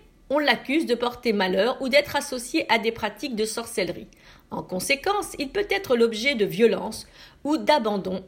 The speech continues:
et on a constaté que dans les refuges, il est moins demandé pour les adoptions que ses congénères aux couleurs plus cl-, classiques. On peut espérer que malgré la pandémie et la canicule,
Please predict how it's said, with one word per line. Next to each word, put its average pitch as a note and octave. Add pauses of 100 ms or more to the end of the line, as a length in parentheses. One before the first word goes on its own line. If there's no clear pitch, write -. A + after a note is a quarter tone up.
et D#4
on C#4+
a F3+
constaté -
que D#4
dans D4
les A#3+
refuges, G3+ (120)
il A3+
est G#3
moins A#3+
demandé G3+
pour C4+
les A#3
adoptions G#3
que G#3+
ses E3+
congénères F#3 (440)
aux E4
couleurs G#3
plus C#4+
cl-, - (220)
classiques. - (460)
On C4+
peut F#4
espérer D4
que B3
malgré G#3
la G3
pandémie G3+
et F#3
la D#3+
canicule, E4+